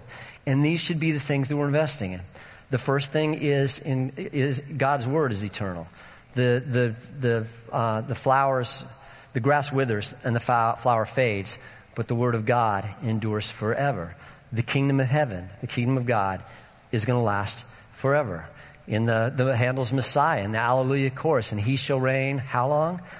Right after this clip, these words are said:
"Forever and ever," right? Two other things that'll last forever is God's church. God's local church, God's universal church. It is called, he makes it, he's very serious about the, the local church and the church universal. He calls it his bride,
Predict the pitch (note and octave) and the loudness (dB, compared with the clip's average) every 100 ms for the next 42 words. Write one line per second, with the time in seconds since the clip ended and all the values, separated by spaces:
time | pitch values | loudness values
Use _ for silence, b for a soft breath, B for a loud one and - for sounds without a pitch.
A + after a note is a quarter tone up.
0 | - - A2+ A#2 C#3 C#3 D#3 F3 F3+ B | -18 -4 -2 2 2 2 0 -4 -6 B
1 | B - D#3 F3 F#3+ G3 B2 E2 E2+ - | B -4 -2 0 0 -2 -2 -6 -10 -14
2 | - G#2+ D3+ - B B B - - D#3 | -4 -2 -2 -8 B B B -12 0 2
3 | D3+ D3 C3 A#2 G#2+ A2+ A2 G#2+ - - | 2 0 0 -2 0 2 2 2 -2 -2
4 | A2 A2 G#2+ G#2+ B2+ G2 A2+ A2 - - | 0 0 0 -4 -4 0 0 0 -2 -2
5 | A#2+ E2+ - B B B A#2+ G#2 A2+ C3 | -2 -2 -10 B B B -2 0 0 0
6 | C#3 C#3 - D3+ - B2+ A#2+ A2 B2 A#2 | 0 -2 -2 -2 0 0 0 0 0 0
7 | B2 B2 G#2 - G2 - C3+ B2 B2 - | -2 -2 -6 -4 -4 -4 -2 -2 -2 0
8 | A2 G2+ A#2+ B2 A#2+ A#2+ G#2+ A2+ B2 - | 0 2 0 0 -2 -6 -4 -2 -2 -4
9 | B2+ C3 B2 G#2+ A#2 G#2 F#2+ G#2+ G2+ - | -2 0 0 -2 -4 -6 -6 -6 -6 -2
10 | G2+ B B B A2+ G#2+ G2+ G#2+ - G#2+ | -4 B B B -2 0 0 -4 -4 -4
11 | - G#2+ - A2+ - G#2+ G2+ G2+ A2 G#2 | -4 -6 -4 -4 -4 -4 -2 -4 -4 -2
12 | A2+ G#2+ G#2+ G2+ F#2 F#2 A#2 G#2+ F#2 | 0 0 -2 -4 -4 0 2 2 -2